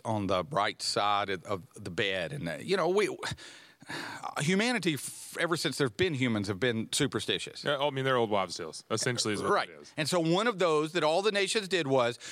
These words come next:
Speaker 1: you take a baby goat, you boil it in his mother's milk, and the mom will eat that, and then she'll get pregnant. First of all, that's not how that works. <laughs> Kids, we'll talk later. Uh, second of all,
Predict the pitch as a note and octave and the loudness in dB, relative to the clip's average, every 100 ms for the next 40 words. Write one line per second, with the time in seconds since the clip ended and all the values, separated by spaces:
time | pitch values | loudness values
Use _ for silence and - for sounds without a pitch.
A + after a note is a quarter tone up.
0 | - C#3+ - D#3 D3+ A#2+ C3+ D3+ G3+ D#3+ | -4 0 0 0 -2 -2 -2 -2 -2 2
1 | C3+ C3+ G#2 C3 C#3 F3 F#3 D#3 D#3+ D#3 | 0 -2 -2 2 4 4 2 2 0 0
2 | E3+ F#3 D3+ B2 A#2 B2 C#3 C3+ A#2+ - | 2 2 2 0 2 4 4 2 -2 -2
3 | G#3 A3 - A#2 G#2 - - - C#3+ B2 | -4 -2 -2 0 0 -4 -14 -8 -2 0
4 | A2+ F3 F3+ E3 C#3 - C3 F2 - _ | 2 0 0 0 0 -2 -4 -4 -12 _
5 | _ _ _ - C#3+ - G#2 E2 - F2+ | _ _ _ -4 -2 0 0 0 -2 2
6 | E2+ D2+ - D#2 D2+ - D2 C#2 - - | 2 2 -2 -4 -2 -2 -2 -4 -4 -6
7 | F#3+ B3 A3+ E4 - - - - - - | -2 -2 0 0 -2 -2 -2 -2 -6 -4
8 | - - C3 C3+ C3+ - B2 A#2+ B2 A#2 | -6 0 0 2 0 2 0 2 2 2
9 | - F4 - D#3+ D3 C#3 B2+ A2+ - - | 2 0 0 0 2 2 2 0 -2 -6
10 | - - - - - - - _ - D3+ | -6 -10 -8 -6 -8 -6 -8 _ -4 0
11 | F#3 G#3+ A#3+ B3+ F#3+ C#3 C3+ A#2+ A2+ B2+ | 2 2 2 0 0 2 4 6 4 0